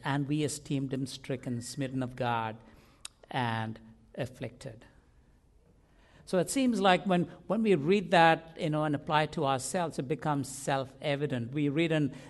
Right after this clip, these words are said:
uh, Philippians chapter two, right? We read this, "Let this mind be in you, which is also in Christ Jesus, who existing in the form of God, did not consider equality with God something to cling to, but emptied himself, taking on the form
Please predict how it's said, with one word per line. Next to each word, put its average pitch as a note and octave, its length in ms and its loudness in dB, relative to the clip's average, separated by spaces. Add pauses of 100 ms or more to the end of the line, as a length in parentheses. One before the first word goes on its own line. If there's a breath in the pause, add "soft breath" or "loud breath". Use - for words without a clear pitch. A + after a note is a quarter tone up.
uh, C#3+ 160 2
Philippians F3+ 580 4
chapter E3 300 2
two, E3+ 500 2 (320)
right? C#3+ 320 0 (320 loud breath)
We D#3+ 140 6
read F3 320 6
this, E3 220 4 (120)
"Let E3 200 2
this E3 180 0
mind F3 320 6
be F3 180 2
in D#3+ 120 4
you, F#3 160 2
which D#3 180 -2
is D3+ 140 0
also E3 340 4
in D3 80 2
Christ D#3 400 2
Jesus, D#3+ 380 -2
who F#3+ 160 -2
existing F#3 580 0
in F#3+ 80 2
the E3+ 80 2
form G3 240 2
of F3 140 -2
God, C3 260 2
did D3+ 120 2
not F3 260 2
consider F3 440 2
equality F3 600 2
with E3 200 -6
God B2+ 360 2 (240 loud breath)
something D#3+ 400 -2
to D3 100 -4
cling D#3 320 -4
to, C#3 240 -4
but C3 300 -6
emptied D3+ 380 -2
himself, B2 640 -6 (360 loud breath)
taking B2 360 -4
on A#2+ 340 -4 (440 soft breath)
the - 100 -10
form A2+ 600 -6